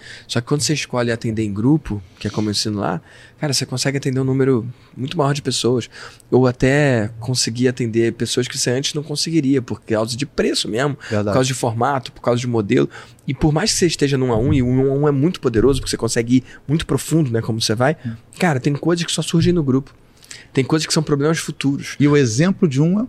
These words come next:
Speaker 2: serve pro outro. É, essa
Speaker 1: Com
Speaker 2: troca,
Speaker 1: certeza.
Speaker 2: né? E uma coisa que você sempre fala que, que eu, que eu reitero é:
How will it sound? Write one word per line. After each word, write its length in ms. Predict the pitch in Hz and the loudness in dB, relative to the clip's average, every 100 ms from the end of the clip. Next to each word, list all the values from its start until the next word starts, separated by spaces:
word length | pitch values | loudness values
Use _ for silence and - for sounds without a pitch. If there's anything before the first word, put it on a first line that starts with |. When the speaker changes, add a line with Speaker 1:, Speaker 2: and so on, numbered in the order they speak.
| - | -2
Speaker 2:
serve 240 | - 180 | 2 2
pro 140 | 175 185 | 4 4
outro. 240 | 175 175 - - - | 4 0 -14 -20 -10
É, 120 | 147 - | -6 0
essa 280 | 135 - 175 | 0 2 0
Speaker 1:
Com 80 | |
Speaker 2:
troca, 300 | 139 156 135 127 | 4 2 4 4
Speaker 1:
certeza. 180 | 269 - | 4 0
Speaker 2:
né? 40 | - - - | -12 -16 -2
E 80 | 127 | 2
uma 140 | 143 135 | 2 4
coisa 200 | 151 147 | 2 2
que 60 | |
você 160 | - 143 | 2 0
sempre 280 | - 160 - | 2 -2 2
fala 200 | 143 139 | 2 2
que, 320 | - 131 123 117 | 2 2 2 2
que 100 | 127 | 0
eu, 180 | 117 - | 0 -4
que 100 | - | -2
eu 260 | 127 120 110 110 - - | 0 0 -2 -8 -16 -6
reitero 520 | 104 123 120 127 131 | 0 0 4 4 6
é: 140 | 110 | 4